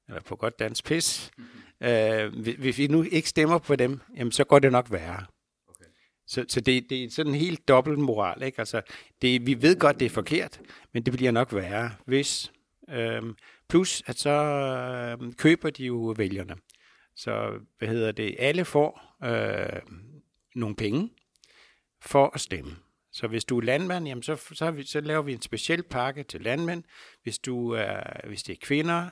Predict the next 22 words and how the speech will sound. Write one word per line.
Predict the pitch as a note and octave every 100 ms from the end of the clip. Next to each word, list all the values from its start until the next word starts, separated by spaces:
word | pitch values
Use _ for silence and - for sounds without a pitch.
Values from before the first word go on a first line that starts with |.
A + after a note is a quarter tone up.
| -
som, | - B2 A2+ A2 G#2+
øh, | G2+ G2+ - G2+ F#2+
vi | G#2+
gerne | A2 B2 C3+
vil |
have | A2
til | - F#2+
at |
stemme | - A2 A2+
på | D3 D#3
os, | F#3+ - - - - -
jamen | B2
så | B2 D3
får | D#3 D3
I | C#3+ C3 A#2 A2+
fem | - D3+
hundrede | D3+ A2+
zloty | A2+ C3 C3+ C#3
om | G#2+
måneden | G#2+ C3+ D3+ C#3
per | E2+
barn, | - C#3 E3 D#3+